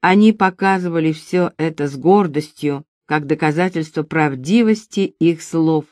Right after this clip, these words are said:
Ведь нетрудно предположить, что откровенные мистификаторы наверняка попытались бы соорудить что-нибудь получше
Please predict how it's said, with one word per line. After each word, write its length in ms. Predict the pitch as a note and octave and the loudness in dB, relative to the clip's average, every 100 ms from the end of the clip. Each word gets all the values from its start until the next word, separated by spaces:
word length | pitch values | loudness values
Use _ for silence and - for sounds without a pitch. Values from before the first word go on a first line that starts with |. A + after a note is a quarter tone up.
| _ _ _ _ _ _ - - | _ _ _ _ _ _ -20 -4
Ведь 200 | F#3 F#3+ | 0 4
нетрудно 560 | G#3 G#3+ A3 A#3+ A3 | 4 4 4 4 4
предположить, 880 | G3+ F#3+ G#3+ F3+ F3+ F#3+ G3 - - _ _ _ _ | 2 -2 0 0 0 -2 -6 -8 -20 _ _ _ _
что 260 | - - F#3+ | -6 0 0
откровенные 760 | F#3 F#3+ F#3+ F#3 G#3 G3+ F#3+ | 2 0 2 2 2 2 2
мистификаторы 840 | F#3 F3+ F#3+ F3+ E3 F#3 G3 F#3+ F3+ | 0 -2 -4 -4 -2 0 0 0 0
наверняка 580 | E3+ E3+ F3 F3 A3 A#3+ | 0 0 0 0 0 -2
попытались 680 | - D3+ D3+ E3 E3 D#3 | -2 -6 -2 -2 -2 -4
бы 300 | D3 E3 D#3 - _ - | 0 0 0 -6 _ -20
соорудить 760 | - - F3+ F3 F3+ D#3+ G#3+ A3+ | -12 0 4 4 4 4 2 2
что-нибудь 600 | - F3+ F#3 F#3 E3 D#3 | -2 -2 0 0 -4 -4
получше 760 | E3+ D#3+ F#3 A3+ - - C#3+ | 0 2 2 2 -2 -12 -14